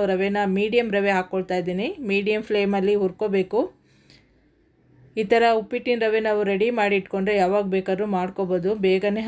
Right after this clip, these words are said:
ಆಗುತ್ತೆ ಉಪ್ಪಿಟ್ಟು. ಆ, ಫ್ರೆಂಡ್ಸ್, ಇದು ಮೀಡಿಯಮ್ ಫ್ಲೇಮಲ್ಲಿ ಹುರಿಬೇಕು. ಕಲರ್ ಚೇಂಜ್ ಆಗುತ್ತೆ, ಲೈಟ್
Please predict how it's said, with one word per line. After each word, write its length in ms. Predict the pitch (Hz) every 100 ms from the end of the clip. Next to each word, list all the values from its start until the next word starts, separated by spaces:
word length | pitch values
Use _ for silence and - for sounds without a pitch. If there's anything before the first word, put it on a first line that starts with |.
| 190
ಆಗುತ್ತೆ 280 | 185 180 185
ಉಪ್ಪಿಟ್ಟು. 360 | 175 190 180 190 330 - _ _ _ _ _ _ _ _ _ _ _ _ _ _ -
ಆ, 60 | 214
ಫ್ರೆಂಡ್ಸ್, 240 | 254 262 262
ಇದು 120 | 240 240 220
ಮೀಡಿಯಮ್ 320 | 226 247 247
ಫ್ಲೇಮಲ್ಲಿ 340 | 226 208 202 202
ಹುರಿಬೇಕು. 460 | 196 190 190 185 220 381 - _ _ _ -
ಕಲರ್ 300 | 202 214 240 -
ಚೇಂಜ್ 220 | 226 220 214
ಆಗುತ್ತೆ, 280 | 196 190 208 240
ಲೈಟ್ 260 | 190 202